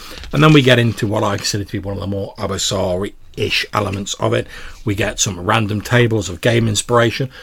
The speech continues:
and whether you agree or not, it's hard to deny that random tables have been a part of O S R games since God was a boy. We get some further information on saving throws and answering questions and adjudicating possible sort of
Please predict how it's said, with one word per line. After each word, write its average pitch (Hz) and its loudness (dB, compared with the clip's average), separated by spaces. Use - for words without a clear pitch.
and 165 2
whether 175 4
you 147 8
agree 131 4
or 123 6
not, 127 4
it's 110 -6
hard 117 0
to 101 -4
deny 107 -2
that 107 -6
random 95 -6
tables 92 -8
have 95 -8
been 95 -4
a 90 -10
part 90 -8
of 101 -14
O 90 -8
S 85 -4
R 92 -2
games 90 -8
since - -4
God 98 0
was 87 -8
a 85 -8
boy. 82 -8
We 113 0
get 98 -2
some 107 2
further 120 2
information 101 -2
on 85 -10
saving 131 4
throws 120 2
and 101 -12
answering 98 -6
questions 113 0
and 120 4
adjudicating 120 4
possible 92 -4
sort 98 -6
of 92 -10